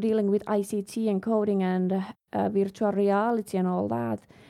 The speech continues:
I think they produce quite a lot of interesting content, and it might be, like, if you can put it online, and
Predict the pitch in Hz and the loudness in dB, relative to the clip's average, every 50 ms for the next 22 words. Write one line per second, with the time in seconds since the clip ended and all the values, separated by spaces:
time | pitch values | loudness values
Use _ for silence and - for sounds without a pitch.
0 | - - - - _ - - 220 254 247 240 - 240 226 - - 226 220 214 226 | -20 -20 -20 -12 _ -4 -2 0 0 -2 -2 -2 -4 -4 -4 -4 -4 -4 -2 -2
1 | 233 233 220 - - - _ - 220 226 226 - 220 226 247 277 285 285 - - | -2 -2 -4 -6 -8 -16 _ -2 0 0 2 2 2 2 2 2 0 -4 -4 -2
2 | 233 220 214 - 240 220 - - 196 196 - - 220 226 240 240 240 233 - 190 | -2 -2 -2 -2 -6 -8 -4 -4 -4 -4 -4 -2 -2 0 2 0 0 0 0 0
3 | 180 180 190 185 - - - 190 185 185 170 - - - - - - - - _ | 0 0 0 -2 -4 -4 -2 0 0 0 -2 -6 -12 -20 -20 -20 -20 -20 -20 _
4 | - 196 190 214 208 214 214 214 - 214 202 202 202 202 202 196 190 - _ _ | -4 -2 0 2 2 2 0 0 0 0 2 4 4 4 4 2 0 -6 _ _
5 | _ - _ - - - - 202 208 202 - 226 220 - 254 - 240 214 208 196 | _ -20 _ -16 -8 -4 0 0 0 0 0 -2 -2 -2 0 0 2 2 2 2
6 | 226 226 226 214 190 185 185 180 180 180 185 196 185 180 170 170 - - - - | 2 2 2 4 4 4 4 4 4 4 4 2 2 2 0 0 -2 -4 -4 -4
7 | 214 - - _ _ _ _ _ _ _ _ - 175 180 180 175 | -6 -8 -12 _ _ _ _ _ _ _ _ -2 0 0 0 0